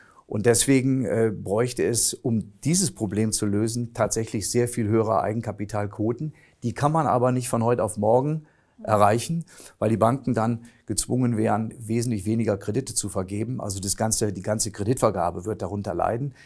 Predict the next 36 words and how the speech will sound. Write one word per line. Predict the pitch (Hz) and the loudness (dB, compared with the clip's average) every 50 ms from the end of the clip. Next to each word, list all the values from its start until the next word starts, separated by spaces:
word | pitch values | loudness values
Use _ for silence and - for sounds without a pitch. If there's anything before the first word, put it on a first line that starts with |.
| - - - - _ _ _ | -20 -20 -20 -20 _ _ _
Das | 123 120 - 120 | 2 2 4 6
wäre, | 131 147 151 147 135 123 127 - - _ _ _ _ _ _ _ _ _ | 6 6 8 8 6 6 4 2 -4 _ _ _ _ _ _ _ _ _
den | 120 104 127 123 | 2 2 2 6
Vorschlag | 156 165 175 - 151 123 | 6 4 6 6 4 4
haben | 139 143 | 4 2
wir | 135 120 | 2 2
schon | - 131 127 | 2 0 0
mal | 113 | 2
gemacht, | 113 135 147 143 - | 2 2 0 0 0
zweitausendacht. | - 110 107 104 - 101 101 107 - - 143 127 - - - - - - - - - - _ _ _ _ | 0 0 0 2 0 -2 -2 -2 0 0 0 0 0 -4 -10 -16 -18 -20 -20 -20 -20 -20 _ _ _ _
Das | - 117 107 - - - - | -2 -2 -2 -2 -4 -8 -8
wäre | 120 120 127 120 123 | 0 2 2 4 4
ein | 117 | 2
sehr | 107 123 117 113 | 4 4 4 6
langfristiger | 104 107 127 147 - - 160 151 - - 156 139 147 | 6 4 4 2 2 2 0 0 2 0 0 0 -2
Prozess, | 143 - 143 139 - - 139 147 - - - 120 | -2 -2 -2 -2 0 0 0 0 -2 -4 -4 -2
wo | 123 | 0
man | 120 120 113 113 | 0 0 0 0
den | 110 107 98 | 0 -2 0
Banken | 98 110 110 123 135 135 - 139 131 123 123 - - - _ _ _ _ - | 0 0 0 0 -2 -4 -4 -4 -4 -4 -6 -10 -18 -20 _ _ _ _ 0
verbietet, | - 120 98 113 131 - 123 - - - | 0 2 2 2 2 2 0 0 0 -2
Aktien | 110 - - - - 139 - | -2 -2 0 2 2 2 2
zurückzukaufen, | - 131 131 131 - - - 120 - 131 107 - 156 - - 190 196 202 - - - _ - | 0 -2 -2 -2 -2 -2 -2 0 2 2 4 4 2 -2 -4 -6 -6 -6 -8 -14 -20 _ -2
was | 110 113 - - - | 2 2 2 2 4
damals | 123 117 113 113 107 101 - | 2 4 4 4 4 2 2
ja | - | 0
auch | 78 101 - - _ _ - | 0 0 -2 -8 _ _ -6
der | 107 95 | -6 -2
Fall | - - 95 95 92 | 0 0 0 0 0
war. | 82 85 - 131 170 185 185 185 - _ | 0 -2 -2 -2 -4 -6 -8 -10 -14 _
Äh, | - - 117 113 113 107 - - - _ _ _ | -6 -4 -4 -2 -4 -6 -8 -14 -20 _ _ _
gleichzeitig | 113 117 120 131 123 - - 127 127 123 120 | 6 6 6 6 4 4 2 2 2 2 2
aber | 113 113 | 0 0
auch | 104 - | 0 0
Dividenden | - 117 101 107 107 104 107 107 117 120 123 110 | -2 -2 -2 0 0 0 -2 -2 -2 -6 -6 -4
auszuschütten, | - 123 127 - - - 127 - - 143 - - 165 185 185 | -4 -2 -2 -2 -2 -2 -2 -4 -4 -4 -4 -4 -8 -8 -10